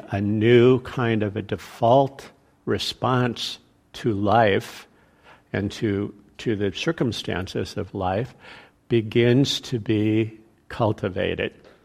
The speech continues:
And so we then respond to things in a way that's a little bit different or a lot different, depending on how, how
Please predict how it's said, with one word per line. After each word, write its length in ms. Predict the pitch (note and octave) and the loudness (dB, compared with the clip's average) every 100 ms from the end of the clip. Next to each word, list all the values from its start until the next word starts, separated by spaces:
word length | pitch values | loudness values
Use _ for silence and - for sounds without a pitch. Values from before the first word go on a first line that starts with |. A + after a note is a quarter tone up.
| _ - - - - - | _ -20 -20 -20 -20 -4
And 160 | A#2 A2 | -2 -2
so 600 | - C3+ A#2+ A#2 A#2+ B2 - _ _ _ _ _ _ _ _ _ _ _ _ - | 0 2 4 4 2 -2 -8 _ _ _ _ _ _ _ _ _ _ _ _ -2
we 460 | C3 B2+ B2 B2 | 0 2 2 0
then 720 | E3 G#2 B2+ D3 F3+ F3 E3 | -4 -2 2 4 4 2 0
respond 840 | - A#2 - - B2+ C#3 E3+ D#3+ D#3+ | -2 -4 -4 -4 0 2 4 2 0
to 140 | C3 | -4
things 560 | G#2+ - G#2 G2 G#2+ - | -4 -4 -2 -2 -4 -2
in 120 | A2 | 0
a 80 | A2 | 0
way 460 | G#2 G#2 G2 G#2 | 2 2 2 2
that's 300 | G#2 G#2+ G#2 | 2 -2 -2
a 60 | - | -4
little 380 | G#2 A2 A#2 C#3 | -2 2 2 4
bit 220 | C3+ B2 | 2 0
different 420 | A2 G2+ A2+ G2+ - | -2 -2 -4 -4 -2
or 240 | G2+ F#2+ | 0 2
a 60 | F#2+ | 0
lot 460 | F#2+ G#2+ D#3 - | 2 4 4 0
different, 400 | - G2+ - G#2+ | -6 -4 -4 -6
depending 580 | - A2 A#2 G2+ A2+ G#2+ | -6 -4 -2 0 0 0
on 180 | G2 G2 | -2 -2
how, 360 | G2 G2 G2+ G#2+ - _ _ | -2 -2 -2 -4 -10 _ _
how 440 | - A#2+ G2+ G#2 | -10 -2 0 0